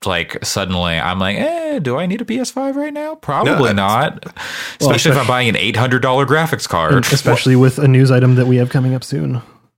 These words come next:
Speaker 2: And,
Speaker 1: Yeah.
Speaker 2: and
Speaker 3: Yeah.
Speaker 2: honestly, I, even as someone who's not gonna buy one of these cards at launch, 'cause I just bought a card, I had the same reaction 'cause I was like, "Well, do I want a P S five or do I want to, in two years, buy the super version of one of these cards?"
Speaker 3: Or T I or whatever.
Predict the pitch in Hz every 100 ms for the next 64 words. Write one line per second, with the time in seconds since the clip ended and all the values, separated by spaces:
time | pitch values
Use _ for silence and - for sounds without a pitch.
0 | _ _ 156 156 76 135 120 123 175 -
1 | 113 - - _ _ - 113 - 156 170
2 | 151 147 131 120 101 98 101 101 82 90
3 | 98 95 90 - 98 92 82 131 98 -
4 | 87 82 98 - 113 123 - 87 78 _
5 | _ _ 117 139 127 117 123 104 95 110
6 | - 92 - 95 95 92 90 87 131 165
7 | 156 - _ _ - _ _ _ - 107
8 | 151 160 220 226 156 165 - 127 139 156
9 | 120 117 120 120 113 120 131 110 104 101
10 | 95 - 175 143 95 82 85 - - -
11 | 101 95 85 - 143 120 98 90 85 87
12 | 85 90 98 90 82 110 - 87 76 73
13 | - - 104 101 - 110 98 101 101 98
14 | 104 - 113